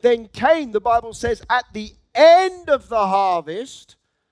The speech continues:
he scraped around to see what was left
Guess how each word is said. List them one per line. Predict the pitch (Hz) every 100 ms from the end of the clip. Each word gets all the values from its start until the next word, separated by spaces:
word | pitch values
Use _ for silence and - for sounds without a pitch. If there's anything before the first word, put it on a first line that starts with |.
| _ _ _ _ _ _ _ _ _ _ _ _
he | 247
scraped | 240 - - 302 349 - 277
around | 285 302 294 247
to | 214
see | - 277 269
what | 247 262
was | 220 185
left | 233 294 247 _ _